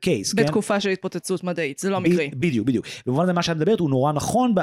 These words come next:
Speaker 1: ב-, ב-, כשאנחנו מגיעים ל-, ל-next phase הזה, וג'יימס בונד, בכלל, אני חושב שמה שקצת, כאילו, ברמת הפשוט,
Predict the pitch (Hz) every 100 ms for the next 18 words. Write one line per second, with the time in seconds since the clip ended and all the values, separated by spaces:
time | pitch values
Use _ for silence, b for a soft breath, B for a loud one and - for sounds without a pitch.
0 | 131 131 120 120 120 113 123 - 135 127
1 | 127 135 143 127 113 110 117 135 - 135
2 | 117 101 95 98 202 175 175 262 233 B
3 | B B 131 147 220 175 117 131 156 160
4 | 180 - 156 139 120 117 151 135 - 175